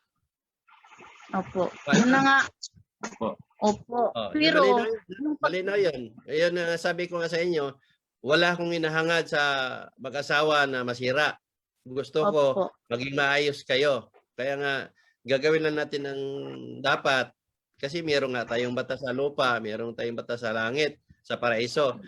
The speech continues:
Speaker 2: Ayaw ko na magkaroon ng mas malalang problema ba. Kaya nga, idaan ninyo sa tama kung ano yung,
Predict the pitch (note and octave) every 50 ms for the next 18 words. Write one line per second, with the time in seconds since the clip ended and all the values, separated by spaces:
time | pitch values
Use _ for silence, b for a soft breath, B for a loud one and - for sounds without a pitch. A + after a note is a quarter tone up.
0 | B B B _ - C#3+ E3 F3 F3 F3 E3 E3+ E3+ D#3+ D#3 D3 C#3+ C#3+ C3 -
1 | - _ _ _ _ _ _ _ _ _ _ - C#3+ C3 - D#3 D#3 E3 E3 E3
2 | D#3+ D#3+ D#3 D#3 D#3 D3+ D3+ D3+ D3 D3 C#3+ C#3 D3+ D3 D3 D3+ D3+ D#3+ D#3+ E3
3 | D#3 D#3 D#3+ D3 C#3 D3 D3+ D3+ D3 D3 C#3+ C3+ B2 A2+ G2+ - _ _ _ _
4 | _ _ _ _ _ _ - D3 D3+ D#3+ D#3+ D#3 D#3 D3+ D3 D3 C3+ A2+ G#2+ C#3
5 | C3+ C3+ C3+ B2+ B2+ B2+ B2+ C#3+ C#3 C#3 C#3 C#3 B2 C#3 C3 A#2+ A#2 B2+ A#2+ B2
6 | B2 B2 A2+ A2 A2+ A#2 A2+ B2+ B2 B2 B2 A#2+